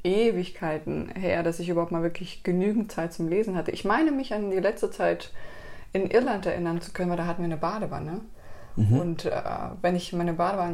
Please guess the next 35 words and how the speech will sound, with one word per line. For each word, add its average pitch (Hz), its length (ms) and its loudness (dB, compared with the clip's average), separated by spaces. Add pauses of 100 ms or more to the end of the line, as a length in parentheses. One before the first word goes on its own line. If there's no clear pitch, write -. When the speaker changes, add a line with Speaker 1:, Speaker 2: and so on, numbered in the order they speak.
Speaker 1:
angesch-, - 160 -6
angeschmissen 180 480 -2
habe, 160 140 -4
das 156 120 -8
war 160 100 -4
für - 120 -8
mich 165 160 -2
immer 156 180 -6
so 156 140 -6
die, - 360 -6 (280)
die 160 200 -2
Me-, 180 260 2 (100)
also 160 180 -2
diese, 151 360 -2 (420)
meine 165 240 -2
Me-Time. 175 880 -2 (360)
Speaker 2:
Äh, - 80 10 (800)
ja, - 80 2 (100)
sagt - 240 2
man 127 100 6
das 123 120 6
so 131 120 10
heutzutage? 120 480 6
Speaker 1:
Ja, 202 280 10
Speaker 2:
Ja, 104 40 8
Speaker 1:
heutzutage 220 520 8
Speaker 2:
Me-Time. 190 100 6
Speaker 1:
ist 190 120 -2
es 185 120 -6
Me-Time. 190 380 0
Oh, 190 200 2
heutzutage 233 420 4
sagst 185 280 2
du 185 100 4
auch 185 240 2